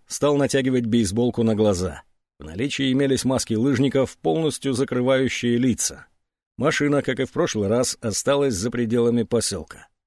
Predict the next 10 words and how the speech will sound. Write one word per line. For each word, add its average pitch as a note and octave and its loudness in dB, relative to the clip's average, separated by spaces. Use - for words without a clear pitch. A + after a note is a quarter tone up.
«Ох, E3+ 2
коллега, F3 4
доведёте D3+ 2
вы D#3 4
нас D3+ 2
до C3+ 4
Цугундара B2 2
своими A#2 4
непростыми A#2 2
решениями», F2+ -2